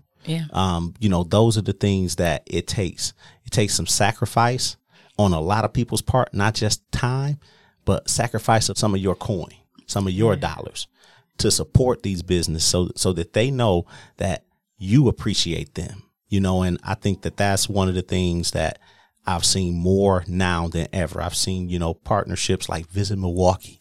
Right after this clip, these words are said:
Speaker 1: Yes.
Speaker 2: highlighting,
Speaker 1: Yes.
Speaker 2: you know, Bronzeville and highlighting our King Drive. Like, those are things that have to continue. New partnerships that we're not even thinking of now have to be developed. Again, we have to bring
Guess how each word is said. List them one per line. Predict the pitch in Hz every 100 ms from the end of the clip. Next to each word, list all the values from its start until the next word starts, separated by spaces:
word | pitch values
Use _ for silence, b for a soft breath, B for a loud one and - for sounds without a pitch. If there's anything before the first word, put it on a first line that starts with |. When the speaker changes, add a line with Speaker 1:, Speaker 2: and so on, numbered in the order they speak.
| -
Speaker 1:
Yes. | 151 156 170 185 151
Speaker 2:
highlighting, | 135 117 117 104 90 87
Speaker 1:
Yes. | 160 175 170 147 - -
Speaker 2:
you | 101
know, | 85 85 82 -
Bronzeville | 85 85 82 85 78
and | 78
highlighting | - 120 104 92 90
our | 82
King | - 85 78
Drive. | 76 80 - -
Like, | - 80
those | - 117 127
are | 120
things | 113 107 -
that | -
have | 110 104
to | 107
continue. | - 80 - 113 127 151 147 B B B
New | 95 120
partnerships | - 123 - 127 - 131 120 -
that | 80 -
we're | 104 107
not | 113 107
even | 90 85
thinking | 104 - 92
of | 80
now | 87 113 127
have | 120 -
to | 120
be | 127
developed. | 120 117 139 143 143 - B B B -
Again, | 95 110 98
we | 95 123
have | 127
to | -
bring | 87 98 107 107